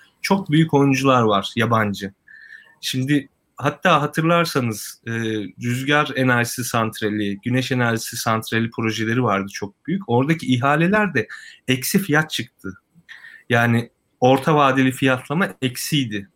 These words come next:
Yani adam enerji sattıkça üzerine para vermeye razı olarak geldi Türkiye'ye. Yani enerjiyi satıyor, para vermeye razı oranın elli yıllık işletmesini almak için. Şimdi bu adam sana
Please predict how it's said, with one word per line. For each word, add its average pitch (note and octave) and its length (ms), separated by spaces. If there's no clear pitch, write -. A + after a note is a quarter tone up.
Yani A#2 380
adam D3 300
enerji D3 380
sattıkça - 560
üzerine D3+ 520
para D#3 240
vermeye D#3+ 400
razı C#3 340
olarak D3+ 380
geldi G#2 420
Türkiye'ye. G#2+ 560
Yani G#2+ 140
enerjiyi B2+ 480
satıyor, C4 480
para D#3+ 220
vermeye D#3+ 400
razı D3 440
oranın B2 460
elli A#2 220
yıllık A2+ 300
işletmesini A2 600
almak G#2+ 280
için. - 160
Şimdi E3 400
bu E3 160
adam E3+ 340
sana C#3+ 480